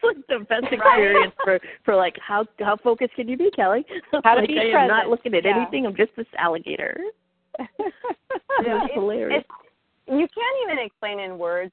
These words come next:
Speaker 2: It's hard to, the, um, what you, what you feel when you're there, and, and how the animals change you and how the experience changes you. But it really is a, truly a life-changing experience. And I'm so blessed that I get to go with Kathleen every year, um, because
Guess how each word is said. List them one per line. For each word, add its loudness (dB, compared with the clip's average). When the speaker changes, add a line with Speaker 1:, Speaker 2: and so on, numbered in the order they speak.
Speaker 2:
It's -10
hard 0
to, -2
the, -2
um, -8
what 2
you, -2
what 0
you -6
feel 2
when -2
you're -4
there, 0
and, -4
and -6
how 6
the -4
animals -2
change 2
you 2
and 0
how -2
the -2
experience -2
changes -2
you. 2
But 4
it 4
really 4
is -2
a, -16
truly 0
a 0
life-changing -2
experience. -6
And 0
I'm 0
so 0
blessed 2
that -2
I -2
get -8
to -14
go 2
with -4
Kathleen -6
every -2
year, 0
um, 0
because -2